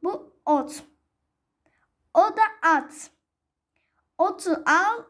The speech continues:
ata ver. Bak Suna, Cin Ali ata ot verdi. Su verdi. Cin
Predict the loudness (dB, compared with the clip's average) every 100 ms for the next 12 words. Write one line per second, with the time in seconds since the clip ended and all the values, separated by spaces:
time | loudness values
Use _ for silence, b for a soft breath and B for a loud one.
0 | -2 -2 0 -4 -4 -2 -2 -2 -4 -10
1 | -20 _ _ _ _ _ _ _ _ _
2 | _ _ _ _ 2 4 4 -2 -18 -20
3 | -12 -6 -4 -2 -2 -4 b b b _
4 | _ -8 -6 -10 -6 0 2 2 0 0
5 | 0 0 -4 -4 0 -2 -2 -10 -14 -4
6 | 0 0 0 -4 -8 -10 -12 _ _ _
7 | _ _ -16 -4 0 0 -4 -12 0 2
8 | 4 0 -4 -6 -8 -12 _ _ _ _
9 | _ _ _ -2 -2